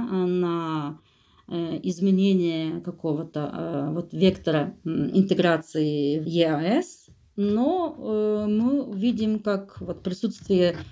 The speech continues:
других игроков, например, Китая, той же Турции и так далее, оно, э, способствует тому, что, э, вот курс Казахстана, который наметился с самого начала, да, <laughs> он продолжается. В смысле,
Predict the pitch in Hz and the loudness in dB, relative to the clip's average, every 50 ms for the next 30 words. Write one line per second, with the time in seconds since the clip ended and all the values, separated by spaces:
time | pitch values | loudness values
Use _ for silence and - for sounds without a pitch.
0 | - - - - 202 220 185 185 226 - - 220 208 - 190 190 190 196 - 196 | -18 -14 -4 0 2 2 4 2 0 0 0 -2 -2 0 0 -2 -2 -2 0 0
1 | 208 262 269 - 254 240 240 240 220 208 202 190 196 - - - - - 151 151 | 0 0 0 0 0 0 0 0 -2 -2 -2 -2 -4 -6 -10 -10 -4 -2 0 0
2 | 170 196 196 196 - 180 170 175 170 170 - 165 160 160 - - 151 151 - 160 | 0 0 0 0 0 0 0 0 -2 -6 -6 -10 -10 -8 -6 -4 -4 -2 -2 -4
3 | 156 156 180 220 254 240 202 185 180 180 185 202 220 240 233 - _ _ _ _ | -4 -2 -2 -2 0 0 0 2 2 2 2 2 2 -2 -4 -10 _ _ _ _
4 | _ _ _ - - 185 185 185 180 180 180 180 185 - - 190 190 - 247 254 | _ _ _ -10 -4 0 2 2 4 4 2 2 0 -2 -2 -2 0 2 2 2
5 | 254 - - - 208 202 202 - 196 202 214 220 214 - - _ - - 185 175 | 2 0 -2 0 0 0 0 2 2 2 2 2 0 -4 -10 _ -2 0 2 2
6 | 170 165 - - - 180 180 175 175 175 170 - - - - 180 - - - - | 2 0 0 -2 -2 0 0 0 0 0 -2 -4 -6 -6 -8 -8 -8 -8 -14 -8
7 | - - 220 196 - - - 190 180 190 196 196 - - 262 277 311 285 220 196 | -4 -2 -2 -2 -2 0 0 2 2 2 -2 -2 -4 -2 0 2 4 4 2 2
8 | - 196 196 190 180 175 170 175 180 185 185 175 180 185 175 - - 160 - - | -2 -2 0 0 0 2 4 4 4 6 4 4 2 0 -6 -6 -6 -8 -2 0
9 | 180 175 170 165 165 165 160 165 156 160 - 220 247 254 233 196 - - 185 202 | 2 2 2 2 0 -2 -2 -4 -4 -2 0 2 2 4 4 2 2 0 -2 -2
10 | - - - - - - 185 190 196 - - _ - - _ _ _ - - _ | -4 -6 -14 -16 -6 0 2 2 2 0 -6 _ -20 -20 _ _ _ -20 -12 _
11 | - 220 262 285 302 302 285 285 294 254 269 285 285 277 240 277 254 214 175 160 | 0 2 2 2 2 2 2 2 2 2 4 4 2 2 2 2 2 4 2 2
12 | 156 156 - 165 165 170 - - 233 202 - 196 208 202 | 0 -2 -4 -8 -8 -6 -2 -2 -2 0 0 -2 -4 -4